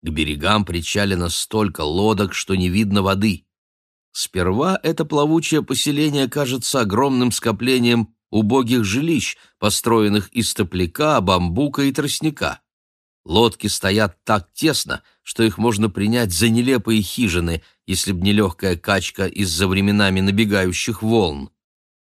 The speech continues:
Ближе к берегу ряд сампанов четырёх-пяти ярдов длиной. Бамбуковые навесы весьма просты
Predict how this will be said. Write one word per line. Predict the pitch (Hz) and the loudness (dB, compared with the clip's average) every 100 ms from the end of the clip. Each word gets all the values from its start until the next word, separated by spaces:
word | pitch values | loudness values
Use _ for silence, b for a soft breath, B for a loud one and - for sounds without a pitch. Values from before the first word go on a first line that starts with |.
| _ | _
Ближе | - 87 90 82 | -4 -2 0 -2
к | 73 | -2
берегу | 76 107 110 104 95 _ _ | 0 2 2 0 -2 _ _
ряд | - 104 95 | 0 0 0
сампанов | - 90 82 76 104 98 92 82 - | 0 0 -2 0 2 2 0 -6 -10
четырёх-пяти | - 92 95 98 85 98 87 | -8 -4 -2 -2 -2 -8 -4
ярдов | 95 92 95 85 90 | -2 2 2 0 -4
длиной. | 71 80 92 90 65 - _ _ _ | -4 -2 0 0 -2 -10 _ _ _
Бамбуковые | - 98 92 87 107 101 92 | -2 0 2 0 0 2 2
навесы | 87 90 98 120 - - _ _ - | 2 2 0 0 -4 -8 _ _ -6
весьма | 95 - 131 | -4 0 -2
просты | 117 92 82 - 90 104 | -2 -4 -2 -4 -2 -2